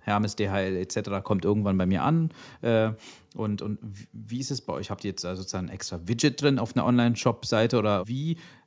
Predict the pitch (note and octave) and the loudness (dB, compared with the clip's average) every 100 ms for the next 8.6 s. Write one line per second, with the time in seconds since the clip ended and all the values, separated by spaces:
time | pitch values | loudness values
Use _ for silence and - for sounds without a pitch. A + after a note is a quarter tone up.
0 | - - A2 A2 B2+ - A#2+ A2 C#3 C#3 | -16 -8 -2 0 0 2 0 2 2 2
1 | B2+ - A2+ - A#2+ D3 D#3 D#3 C#3+ C3+ | 0 -2 2 4 4 0 0 0 -2 0
2 | C3+ C#3 C#3+ - A2 G#2+ A2+ G#2 F#2+ B2 | -2 0 -2 -2 -2 -2 -2 -2 -2 -2
3 | C3 B2 F#2 F2+ F#2 E2 F2+ B2+ G2+ C3 | -2 -2 -4 -4 -4 0 4 4 4 4
4 | E3+ A3+ F#3+ E3 G3 G#2+ A#2 A2 G#2 A#2+ | 4 4 4 6 6 4 4 4 4 4
5 | D3+ - C3 C#3+ D3 - - - A2 C3+ | 2 2 4 4 4 -4 -12 2 2 4
6 | - A2+ A#2 F#2+ F2 - G2 F#2+ G2 A2+ | 0 2 2 2 0 -2 0 2 6 6
7 | B2 A2+ G2 E2 C3+ A#2+ C#3+ - A2 A2 | 6 2 -2 2 6 6 6 4 2 0
8 | G#2 F#2+ A#2+ - G#2+ C3 | -2 -2 0 2 4 2